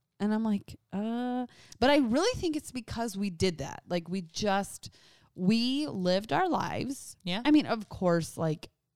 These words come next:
Speaker 1: we didn't do everything, <laughs> you know, but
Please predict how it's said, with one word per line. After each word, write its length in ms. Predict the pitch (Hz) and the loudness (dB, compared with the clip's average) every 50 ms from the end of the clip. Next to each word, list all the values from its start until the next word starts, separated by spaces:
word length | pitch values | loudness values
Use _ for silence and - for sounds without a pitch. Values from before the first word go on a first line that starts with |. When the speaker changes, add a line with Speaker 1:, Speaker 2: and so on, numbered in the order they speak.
| _ _ _ | _ _ _
Speaker 1:
we 140 | - 180 180 165 | -2 0 2 2
didn't 220 | 175 175 170 - | 2 0 0 2
do 160 | 165 170 165 - | 2 2 2 2
everything, 760 | 160 165 165 156 143 - - - 151 139 - 214 214 208 - - - - - - | 2 4 4 4 4 2 -2 -10 -10 -2 0 0 0 0 -2 -8 -12 -14 -14 -14
<laughs> 220 | - - - - | -14 -16 -16 -8
you 140 | - 214 208 202 | -4 -2 0 2
know, 380 | 190 185 180 185 196 190 - - - _ _ 190 | 2 2 2 2 0 -2 -6 -12 -20 _ _ -4
but 180 | 202 - - | -4 -4 -4